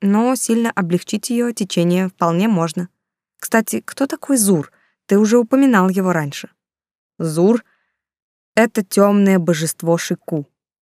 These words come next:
отец всех болезней. Но ты не отвлекай меня.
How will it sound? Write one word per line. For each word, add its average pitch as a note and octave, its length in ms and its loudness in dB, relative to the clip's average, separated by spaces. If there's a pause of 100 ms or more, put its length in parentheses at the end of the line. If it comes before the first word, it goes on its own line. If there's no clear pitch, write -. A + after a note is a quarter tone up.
(140)
отец F3+ 380 -2
всех D#3+ 240 -4
болезней. E3+ 560 -2 (460)
Но F#3 140 -2
ты A3+ 140 2
не A#3 100 4
отвлекай A3+ 460 0
меня. D3+ 340 -10